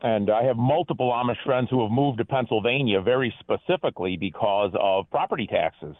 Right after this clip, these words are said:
If you have an Amish farm that might be eighty or a hundred acres, they get wrecked by property taxes. They don't use our schools. They don't use very many services whatsoever.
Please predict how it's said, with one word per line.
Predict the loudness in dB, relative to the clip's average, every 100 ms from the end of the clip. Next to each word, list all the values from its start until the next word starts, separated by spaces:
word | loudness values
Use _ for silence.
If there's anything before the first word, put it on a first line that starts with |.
| _ _ _ -20 -20 _
If | -2 0
you | 2
have | 2
an | 2
Amish | 0 -2 -4 -2
farm | -2 0 0
that | 0
might | 0 -2 0
be | 0 0 -2
eighty | -2 0
or | 2
a | 2
hundred | 0 0
acres, | 0 -2 -2 -6 -6 -14 _ _ -14
they | 0 0
get | 2 -2 -4
wrecked | -4 0 2 2 0 -6 -10 -6 0
by | 0
property | 0 -2 -2 -4 -2
taxes. | 0 0 -2 -4 0
They | 2
don't | 2 2
use | 2 2
our | 0
schools. | -2 0 2 2 2
They | 2
don't | 2 0
use | 0 2 2
very | 2 2
many | 0 0 -2
services | 0 0 0 -2 -2
whatsoever. | 0 0 0 2 4 2 0